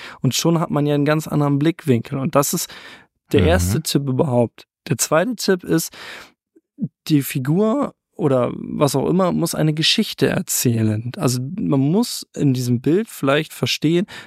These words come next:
Speaker 1: was macht die Figur gerade? Läuft die mit dem Besen durch die Gegend?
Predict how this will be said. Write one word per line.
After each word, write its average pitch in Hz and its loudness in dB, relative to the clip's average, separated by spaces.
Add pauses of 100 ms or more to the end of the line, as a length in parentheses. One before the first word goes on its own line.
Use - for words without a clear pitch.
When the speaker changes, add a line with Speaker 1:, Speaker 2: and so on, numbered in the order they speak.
(120)
Speaker 1:
was 151 0
macht 147 0
die 127 -2
Figur 123 0
gerade? 113 0 (420)
Läuft 131 0
die 127 0
mit 123 0
dem 139 -2
Besen 185 0
durch 160 0
die 156 0
Gegend? 147 0